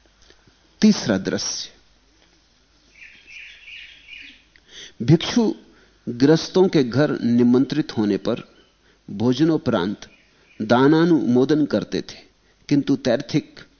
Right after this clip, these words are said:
"सुखम होतु" आदि कहकर ही चले जाते थे। लोग स्वभावतः भिक्षुओं की प्रशंसा करते और तैर्थिकों की निंदा करते थे।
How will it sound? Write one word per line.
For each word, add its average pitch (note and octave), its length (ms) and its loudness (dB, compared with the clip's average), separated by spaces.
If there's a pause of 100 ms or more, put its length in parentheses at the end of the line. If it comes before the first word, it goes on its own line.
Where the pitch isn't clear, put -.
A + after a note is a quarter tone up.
(260)
"सुखम - 420 -2
होतु" A#2 380 2 (360)
आदि B2+ 300 0
कहकर B2 360 -2
ही B2 100 -2
चले F#2+ 280 -2
जाते A#1+ 300 -6
थे। - 140 -16 (1400)
लोग G3+ 360 6
स्वभावतः D3+ 680 0
भिक्षुओं B2+ 560 -2
की D#3 140 -2
प्रशंसा A#2 480 -4
करते C#3+ 440 -2 (360)
और - 460 -2 (100)
तैर्थिकों C#3 480 2
की C3+ 160 0
निंदा B2 320 4
करते - 340 -8
थे। - 160 -18